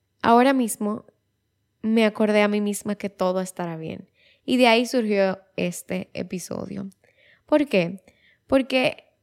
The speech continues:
hay muchas veces que nos encontramos, ya sea con oportunidades súper buenas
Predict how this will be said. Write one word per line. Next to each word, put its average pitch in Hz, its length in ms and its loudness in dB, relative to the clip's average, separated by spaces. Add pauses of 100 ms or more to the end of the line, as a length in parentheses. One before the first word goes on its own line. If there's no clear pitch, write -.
(260)
hay 285 180 6
muchas 285 400 0
veces 208 340 -2
que 208 120 -2
nos 208 160 -4
encontramos, 208 760 -2
ya 202 120 -6
sea 214 240 0
con 247 160 -2
oportunidades 220 720 0
súper 247 240 -6
buenas 190 460 0